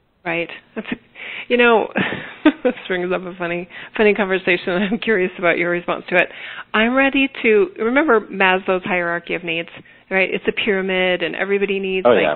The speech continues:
Speaker 1: food, shelter, and clothing before they can move forward. I'm ready to just do, like, a, a bomb on that thing, 'cause it's, it's wrong. <laughs> It's just wrong.
Speaker 2: It is. I agree. I
Speaker 1: It's
Speaker 2: agree.
Speaker 1: absolutely just so outdated, so antiquated,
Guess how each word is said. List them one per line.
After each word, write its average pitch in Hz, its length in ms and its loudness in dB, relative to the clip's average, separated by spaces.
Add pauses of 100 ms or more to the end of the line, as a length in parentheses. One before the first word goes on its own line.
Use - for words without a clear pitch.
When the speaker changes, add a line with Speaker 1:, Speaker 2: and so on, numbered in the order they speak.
(140)
Speaker 1:
food, - 180 -8
shelter, - 280 -6
and 101 100 -6
clothing 196 400 0
before 190 240 -6
they 190 120 -4
can 196 140 -8
move 196 200 -6
forward. 190 280 -2 (460)
I'm 302 260 4
ready 339 260 4
to 254 140 -8
just 214 300 0
do, 214 560 0 (160)
like, 185 320 0 (180)
a, 190 160 0 (360)
a 190 60 0 (200)
bomb 175 460 0
on 165 220 -4
that 160 220 -2
thing, - 320 -4
'cause 220 140 -6 (160)
it's, 220 160 0 (680)
it's 240 280 2
wrong. 220 460 0 (240)
<laughs> 359 60 8 (300)
It's 233 160 -4 (180)
just - 280 -2
wrong. 208 360 2
Speaker 2:
It - 60 -16
is. - 100 -14
I 90 80 4
agree. 90 240 4 (500)
I - 60 -4
Speaker 1:
It's - 40 2
Speaker 2:
agree. 85 200 0 (120)
Speaker 1:
absolutely 262 880 0
just 202 140 -6 (180)
so 277 240 -2
outdated, 196 600 0
so 262 160 -2
antiquated, 196 720 -2